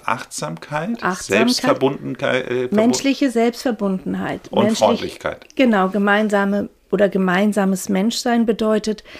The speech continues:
Speaker 2: dass es etwas gibt, was alle Menschen gemein haben. Zum Beispiel,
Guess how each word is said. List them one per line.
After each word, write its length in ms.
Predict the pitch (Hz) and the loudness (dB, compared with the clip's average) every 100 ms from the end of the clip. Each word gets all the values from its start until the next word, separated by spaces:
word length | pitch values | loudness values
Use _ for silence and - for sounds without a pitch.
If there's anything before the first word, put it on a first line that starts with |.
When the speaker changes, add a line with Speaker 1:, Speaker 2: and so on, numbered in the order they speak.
| - - - | -18 -16 -10
Speaker 2:
dass 140 | 202 | -4
es 100 | 208 | -4
etwas 360 | - 185 202 - | -4 -4 -4 -4
gibt, 200 | 220 - | -6 -4
was 140 | 202 | -6
alle 240 | - 190 202 | -2 0 0
Menschen 400 | 143 - - 190 | -2 -6 -8 -6
gemein 460 | 165 - - 196 190 | -6 -6 -8 -10 -8
haben. 260 | 196 196 | -10 -8
Zum 160 | - 214 | -2 0
Beispiel, 460 | 208 208 - 208 | 0 -2 -2 -2